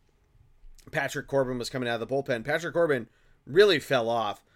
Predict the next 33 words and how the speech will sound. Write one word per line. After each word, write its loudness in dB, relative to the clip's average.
Jon -2
Lester, -2
who 0
they 0
picked -4
up 0
to -6
be -4
this -4
big -6
starter, -2
not -6
very -2
good. -4
They're 0
just -8
a -12
team -2
that 0
grinds 0
out 2
wins. -4
They're, 0
they're -2
at -4
the -4
bottom -4
of -6
runs -2
scored, -2
which -4
I 2
think, -4